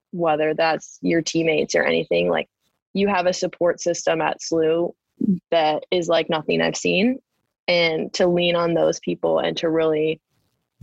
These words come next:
embrace the process, because, you know, you'll have four years.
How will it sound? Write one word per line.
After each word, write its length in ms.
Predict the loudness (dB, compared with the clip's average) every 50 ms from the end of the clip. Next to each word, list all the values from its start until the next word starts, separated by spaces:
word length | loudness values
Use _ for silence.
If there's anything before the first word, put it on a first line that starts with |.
| -20 _ _ _ _ _ _ _ -12 -6 -2
embrace 500 | -2 0 0 2 2 2 2 0 0 -2
the 100 | -6 -4
process, 800 | -2 -2 -2 -2 -2 -2 -2 0 2 2 2 0 -2 -4 -8 -18 _ _ _ -4
because, 640 | -4 -2 0 0 2 2 2 2 0 -4 -6 -14 -16 -18 -14 -12 -12 -12 -12 -14 -18 -18 -20 -20 -20 _ _ _ _ _ _ _ -8 -8 -8 _ _
you 200 | -6 -2 0 0
know, 260 | 2 2 0 0 0 -2
you'll 240 | 0 0 0 0 0
have 360 | 0 0 0 0 0 -2 -4 -8 _ _ _ -4
four 520 | -2 0 2 2 2 2 0 0 -2 -4 -6 _ _ _ _ -4
years. 600 | -2 0 0 2 2 2 2 2 0 -2 -6